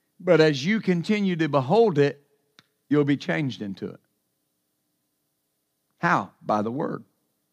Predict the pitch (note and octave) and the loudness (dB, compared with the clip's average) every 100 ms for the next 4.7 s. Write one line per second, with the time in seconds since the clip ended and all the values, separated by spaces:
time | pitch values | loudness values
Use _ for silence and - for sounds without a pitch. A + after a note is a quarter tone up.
0 | _ _ _ _ _ _ _ _ _ _ | _ _ _ _ _ _ _ _ _ _
1 | - A2+ A2 A#2+ D3+ G3+ - _ _ _ | -8 -4 -2 -4 -4 -6 -8 _ _ _
2 | _ _ _ _ _ _ _ _ _ _ | _ _ _ _ _ _ _ _ _ _
3 | _ _ _ _ _ _ _ _ _ _ | _ _ _ _ _ _ _ _ _ _
4 | _ - E3+ G#3 G3+ C3+ | _ 0 0 2 0 -2